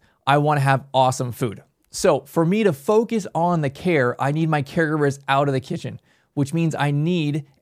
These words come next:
a chef in there. So if you're just starting out, if you open a new assisted living,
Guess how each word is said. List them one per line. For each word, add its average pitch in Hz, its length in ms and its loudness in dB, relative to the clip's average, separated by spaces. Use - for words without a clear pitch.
a 143 120 0
chef 139 520 -2
in 226 200 0
there. - 240 -4
So 170 180 2
if 165 120 0
you're 170 80 4
just 214 400 0
starting 160 360 2
out, 117 220 -2
if 113 140 -10
you 127 180 -2
open 175 320 2
a 131 60 -2
new 196 300 0
assisted 180 340 -4
living, 123 300 -2